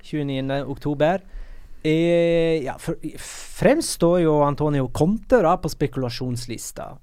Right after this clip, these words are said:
Eh, sånne som Jorge Valdano mener Roberto Martinez er et bedre alternativ for Real Madrid, for at han er mer tilpasningsdyktig. Eh,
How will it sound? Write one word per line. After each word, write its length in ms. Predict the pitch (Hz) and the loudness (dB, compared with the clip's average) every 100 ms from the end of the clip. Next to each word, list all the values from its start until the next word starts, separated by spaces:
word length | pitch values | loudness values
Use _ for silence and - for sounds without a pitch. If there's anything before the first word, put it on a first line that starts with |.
| - - - - - - - | -20 -18 -18 -18 -12 -8 2
Eh, 520 | 147 151 156 156 156 | 4 6 6 6 4
sånne 260 | 151 160 170 165 | 2 0 0 0
som 160 | 185 | 0
Jorge 300 | 139 160 - 139 | 2 0 0 -2
Valdano 680 | 135 123 131 160 175 208 214 - - | -2 -2 0 0 2 0 -2 -10 -6
mener 460 | 143 143 143 151 143 | -2 0 2 2 0
Roberto 380 | 131 127 - 123 | 0 -2 -4 -6
Martinez 760 | 117 - - 185 180 131 135 135 | -6 -8 -6 -2 -2 -2 -4 -2
er 140 | 135 | -2
et 80 | 127 | -2
bedre 540 | 120 139 135 131 131 127 131 127 127 - - - - - - - - | -2 0 2 0 0 2 2 0 -4 -12 -20 -20 -20 -20 -20 -16 -10
alternativ 760 | 127 - - 247 214 127 139 | -10 -8 0 2 2 0 -2
for 100 | 131 | -2
Real 140 | 127 139 | -4 -4
Madrid, 300 | 135 170 240 | -2 0 2
for 140 | 247 | 2
at 140 | 165 147 | 0 -2
han 100 | 139 | -6
er 80 | 131 | -4
mer 220 | 131 123 | -4 -4
tilpasningsdyktig. 1080 | - 135 - 123 135 120 120 123 120 - 214 - - - - - - - - - 151 | -8 -10 -10 -10 -8 -8 -8 -8 -6 -2 -2 -4 -20 -20 -20 -20 -20 -20 -20 -6 0
Eh, 920 | 156 156 156 156 156 156 151 151 | 2 4 4 2 2 2 2 0